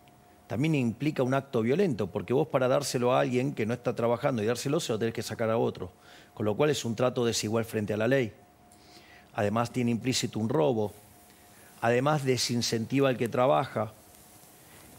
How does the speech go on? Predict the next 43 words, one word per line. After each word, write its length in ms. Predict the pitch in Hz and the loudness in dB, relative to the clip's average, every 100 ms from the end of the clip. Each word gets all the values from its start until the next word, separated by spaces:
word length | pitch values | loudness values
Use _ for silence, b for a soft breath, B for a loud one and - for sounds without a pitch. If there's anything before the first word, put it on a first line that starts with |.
| - | -2
Y 60 | |
no 120 | 175 | 0
solo 240 | 196 202 185 | 2 2 4
eso, 460 | 202 - 127 117 | 4 4 2 0
sino 320 | - - 165 175 | -2 0 0 2
que 80 | |
además 400 | 170 151 165 185 | 2 2 2 0
vulnera 580 | 151 139 143 185 175 170 | 2 2 2 2 2 2
la 140 | 139 139 | 2 2
lógica 440 | 160 170 170 151 | 0 -2 -2 -2
sobre 280 | - 123 113 | -2 -2 0
la 100 | 113 | -2
cual 180 | 151 165 | -2 -4
funciona 360 | 143 127 143 | -4 -4 -2
el 40 | 131 | -4
sistema 380 | 131 - 139 | -4 -2 -2
capitalista. 680 | 127 110 107 139 247 - 92 - - B B B B B - | -2 -4 -2 -2 -2 -6 -16 -16 -20 B B B B B 0
Vos 160 | 190 | 0
solamente 440 | 214 214 160 180 160 | 2 0 0 0 0
en 60 | |
el, 80 | 143 | -2
en 80 | 123 | -2
el 80 | 117 | -2
capitalismo 540 | 123 123 147 180 127 | 0 0 0 0 0
solamente 400 | - 165 170 160 | -2 -2 0 -2
podés 180 | 135 151 | 0 0
ser 120 | 156 | 0
exitoso 440 | 147 170 165 156 165 | -2 -4 -2 -2 -2
sirviendo 400 | 127 120 151 139 | -2 0 0 0
al 60 | |
prójimo 360 | 147 151 165 120 | -2 -2 -2 0
con 140 | 113 | 0
un 100 | 123 | 0
bien 160 | 131 143 | 0 0
de 60 | |
mejor 300 | 127 113 120 | -2 -2 -4
calidad, 240 | 120 120 131 | -2 0 0
un 80 | 127 | 0
mejor 240 | 117 131 | -2 -2
precio. 260 | 185 156 131 | 0 0 0
Ahora, 160 | 139 | 0
si 160 | - 156 | 0 2
vos 320 | 214 190 - | 4 2 -4